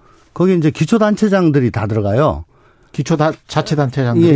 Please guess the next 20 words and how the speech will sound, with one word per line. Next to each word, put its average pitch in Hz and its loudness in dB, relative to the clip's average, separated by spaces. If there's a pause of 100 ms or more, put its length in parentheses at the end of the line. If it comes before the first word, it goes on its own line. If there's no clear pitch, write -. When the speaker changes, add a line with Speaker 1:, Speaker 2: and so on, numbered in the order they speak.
(120)
Speaker 1:
예, 120 2
예. 117 2
요번에 147 2
지방선거에서 170 0
저희가 143 0
대거 175 2
낙선을 147 0
해가지고 110 0
많이 107 0
줄었습니다. - -4 (300)
Speaker 2:
아, 131 -2
그래요? 113 -2
Speaker 1:
예, 101 0
예. 101 -8 (420)
Speaker 2:
그러면 226 4 (480)
이, 202 2
이렇게 220 2
되면은 190 0
중앙위원들이 196 2
선출하는 156 -2